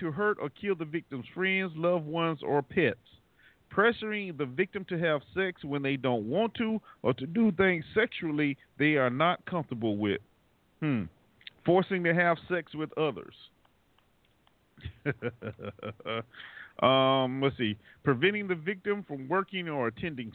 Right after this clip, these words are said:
school. Harassing the victims at either keeping, at either, okay, keeping their victim up all night so they perform badly at their job or in school.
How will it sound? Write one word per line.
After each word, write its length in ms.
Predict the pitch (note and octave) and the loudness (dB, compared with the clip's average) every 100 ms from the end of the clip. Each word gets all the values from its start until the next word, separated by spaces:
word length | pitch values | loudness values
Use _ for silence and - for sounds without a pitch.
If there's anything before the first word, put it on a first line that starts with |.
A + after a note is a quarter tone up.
| - | -6
school. 540 | G3 A3+ A#3+ B3 A#3 - _ _ - | 2 6 6 4 0 -6 _ _ -2
Harassing 540 | A#2+ A#2+ D#3 E3+ E3+ D3+ | 2 4 4 4 -2 -6
the 80 | |
victims 500 | C#3 D#3 D3 D#3 D3+ C3 - | -4 -4 -4 -6 -6 -8 -2
at 200 | C3+ A#2+ | 0 0
either 460 | D3+ E3+ D3+ D3 D#3+ _ _ _ _ _ _ _ - - | -2 0 4 2 2 _ _ _ _ _ _ _ -12 -2
keeping, 360 | G3 F3+ D#3+ - _ _ _ _ _ _ _ _ - | -2 0 -4 -8 _ _ _ _ _ _ _ _ 2
at 160 | D3 F3 | 2 4
either, 440 | G#3+ G#3+ C3+ D3 _ _ - | 0 2 2 0 _ _ -10
okay, 260 | A2+ G#2+ G#2 | -4 -2 -2
keeping 400 | - G3+ G3+ F#3 | -2 -2 -2 2
their 160 | E3 | 2
victim 440 | C#3 E3 - D3 C#3+ | 2 -2 -2 2 2
up 140 | - | 2
all 260 | C#3 D#3 D#3 | 2 2 4
night 300 | D#3 D#3+ C#3 | 4 2 0
so 120 | D3 | -6
they 180 | C#3+ D3+ | -2 -2
perform 420 | C3 B2 D3+ C#3+ | -4 -8 -4 -2
badly 460 | A#2+ C#3+ D3+ D#3 C3+ - _ - | 2 4 4 0 -2 -8 _ -2
at 180 | C3 F2+ | -2 0
their 160 | A#2 | -2
job 420 | G2+ C#3+ D3 D#3+ - | 0 2 4 4 0
or 200 | A2+ A2 | -4 -4
in 220 | B2 G#2+ - | -6 -6 -8
school. 500 | D#3 E3+ F3+ F#3 | 0 2 2 0